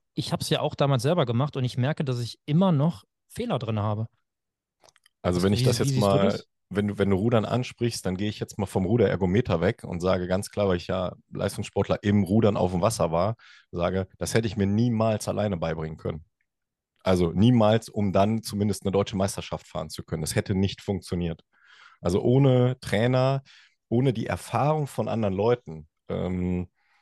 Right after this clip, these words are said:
Speaker 2: äh, kannst jetzt so banale Sachen sagen wie Bücher lesen. Es ist ja, in vielen Büchern stehen einfach die Erfahrung von anderen Leuten.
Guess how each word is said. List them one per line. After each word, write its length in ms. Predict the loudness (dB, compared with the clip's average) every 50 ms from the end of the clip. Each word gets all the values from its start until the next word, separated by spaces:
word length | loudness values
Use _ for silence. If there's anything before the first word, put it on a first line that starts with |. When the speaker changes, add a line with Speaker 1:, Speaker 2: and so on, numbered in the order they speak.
| _ _ _ -20 -18 -14
Speaker 2:
äh, 320 | -12 -10 -6 -6 -4 -6 -4
kannst 280 | -4 -4 -4 -2 -4
jetzt 220 | -6 -6 -8 -8 -8
so 140 | -8 -4 -2
banale 400 | -2 0 0 2 2 2 2 2
Sachen 260 | 2 2 0 2 2
sagen 260 | 2 2 2 2 0
wie 220 | -2 -2 -2 -2
Bücher 380 | -4 -2 0 0 0 2 0 0
lesen. 440 | 0 -2 -4 -6 -6 -8 -12 -14 -16 _ _ _ _ -12 -8
Es 140 | -4 -2 0
ist 400 | 0 0 -2 -4 -6 -6 -4 -2
ja, 160 | 0 0 0
in 160 | -2 -4 -6
vielen 260 | -2 0 2 2 4
Büchern 380 | 2 2 2 2 2 2 0 0
stehen 240 | -2 0 0 0 0
einfach 180 | -2 -4 -4 -6
die 140 | -6 -6
Erfahrung 540 | -6 -6 -6 -6 -4 -2 0 0 0 -2 -4
von 200 | -4 -2 0 0
anderen 260 | 2 2 4 4 4
Leuten. 360 | 4 4 4 2 2 -2 -8